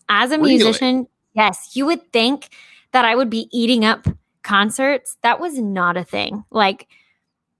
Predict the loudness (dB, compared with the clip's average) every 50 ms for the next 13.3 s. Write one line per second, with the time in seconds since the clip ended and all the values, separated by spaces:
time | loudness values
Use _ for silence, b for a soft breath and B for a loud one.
0 | _ _ _ _ -2 -2 -2 0 -2 -2 -2 -2 -2 -2 0 0 2 2 0 2
1 | 2 2 2 2 0 0 2 2 2 2 2 2 0 -2 -2 0 0 2 2 2
2 | 0 -2 -4 -4 -4 -4 -4 -4 -4 -4 -2 -2 -2 -4 -6 -6 -8 -10 -8 -8
3 | -6 -4 -4 -4 -6 -10 -12 -8 -6 -6 -4 -6 -6 -8 -8 -10 -8 -8 -6 -6
4 | -6 -8 -8 -12 -14 -16 -14 -12 -10 -10 -10 -8 -6 -8 -6 -6 -6 -6 -6 -6
5 | -4 -4 -4 -4 -4 -4 -4 -4 -4 -6 -8 -14 -14 -14 _ -16 -16 -8 -6 -4
6 | -2 -2 0 0 -2 -4 -4 -4 -6 -6 -6 -6 -4 -2 -2 -2 -2 0 0 0
7 | 2 2 2 0 0 -2 0 0 0 0 0 0 b b b b b b b b
8 | b b _ 0 2 4 4 4 2 0 -2 -6 -10 -4 -2 0 2 2 0 0
9 | -2 -4 -8 -16 -8 -4 -2 0 2 2 2 2 0 -2 -4 -4 -4 -4 -2 0
10 | 0 0 0 0 -2 -6 _ _ _ _ _ _ _ _ _ _ _ _ _ _
11 | -20 _ -2 0 2 2 2 0 0 -2 -6 -10 -8 _ -2 -2 -2 0 -2 0
12 | 2 2 2 2 2 0 -2 -4 -6 -10 -12 -14 _ _ _ -2 -2 -2 -2 -2
13 | -6 -10 -20 -20 _